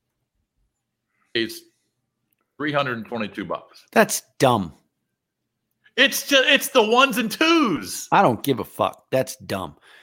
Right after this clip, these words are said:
Speaker 2: Now, Dougie's got a good one that I'm doing with him. I'm
Speaker 1: All right,
Speaker 2: doing
Speaker 1: what do
Speaker 2: one
Speaker 1: you,
Speaker 2: with
Speaker 1: what's he
Speaker 2: Dougie,
Speaker 1: gonna do?
Speaker 2: too. Now, he has a fat one. I think it's a good one. And believe it or not,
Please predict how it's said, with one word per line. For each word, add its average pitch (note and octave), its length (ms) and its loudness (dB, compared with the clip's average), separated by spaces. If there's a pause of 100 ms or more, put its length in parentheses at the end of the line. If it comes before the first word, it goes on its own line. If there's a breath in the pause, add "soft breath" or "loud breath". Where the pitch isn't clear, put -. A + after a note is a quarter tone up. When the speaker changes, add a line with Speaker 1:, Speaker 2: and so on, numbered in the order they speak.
(140 soft breath)
Speaker 2:
Now, C3 160 4
Dougie's D#3 480 4
got B2 180 4
a G#2 80 -2
good A#2+ 240 4
one G#2+ 160 -2
that G#2 120 -2
I'm G2 140 -2
doing G2 280 -4
with F#2+ 180 -14
him. E2 260 -8 (360)
I'm A2 120 -4
Speaker 1:
All A2+ 80 -2
right, A2+ 80 0
Speaker 2:
doing A2 60 0
Speaker 1:
what A2 80 0
do A2 60 2
Speaker 2:
one - 20 -4
Speaker 1:
you, G#2+ 80 -4
Speaker 2:
with A2 60 -4
Speaker 1:
what's A2+ 140 -6
he G#2 100 2
Speaker 2:
Dougie, - 20 -6
Speaker 1:
gonna F#2 180 -4
do? E2 80 -12
Speaker 2:
too. A#2+ 220 -4
Now, A2+ 140 -2
he C#3+ 520 0 (400 soft breath)
has A2+ 220 0
a G#2+ 80 -4
fat - 400 -2
one. F2 100 -12
I A2+ 160 0
think A#2+ 240 0
it's F#2+ 160 -6
a E2 60 -10
good A2+ 260 0
one. D#3+ 220 0
And A2 240 -4
believe D3 320 0
it A#3+ 80 -4
or G#3 100 0
not, D#3 420 -2